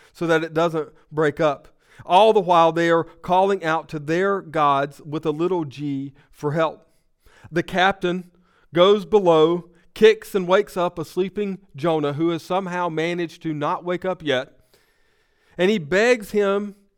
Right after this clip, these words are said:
to call out to his God for rescue from the storm and that perhaps the lives of those on board would be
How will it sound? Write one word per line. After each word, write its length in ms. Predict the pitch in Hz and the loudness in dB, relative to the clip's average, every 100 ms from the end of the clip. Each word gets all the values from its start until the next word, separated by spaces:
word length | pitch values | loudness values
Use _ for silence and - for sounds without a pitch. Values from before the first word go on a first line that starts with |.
| _ | _
to 100 | 180 | -10
call 300 | 180 196 214 | -2 0 2
out 220 | 208 190 | 0 -2
to 80 | 180 | -4
his 360 | 160 208 196 156 | 0 2 0 -6
God 540 | 143 143 131 131 143 _ _ _ | -4 -2 -2 -4 -10 _ _ _
for 160 | - 160 | -8 -4
rescue 440 | 147 175 190 208 | 0 0 -2 -10
from 240 | 190 202 190 | -8 -6 -6
the 80 | 180 | -8
storm 540 | - 147 131 123 123 - _ _ _ _ | -10 -8 -6 -6 -10 -16 _ _ _ _
and 160 | 156 156 | -6 -4
that 80 | 151 | -6
perhaps 520 | 156 160 180 165 - | -6 -4 -4 -4 -8
the 80 | 156 | -2
lives 420 | 147 160 165 147 | 2 2 0 -4
of 100 | 139 | -4
those 320 | 151 151 143 | -2 -2 -4
on 280 | 170 143 139 | -6 -8 -8
board 400 | 135 139 135 131 | -8 -6 -6 -8
would 520 | 151 135 135 131 131 | -10 -6 -6 -8 -12
be 360 | 123 123 123 | -10 -8 -10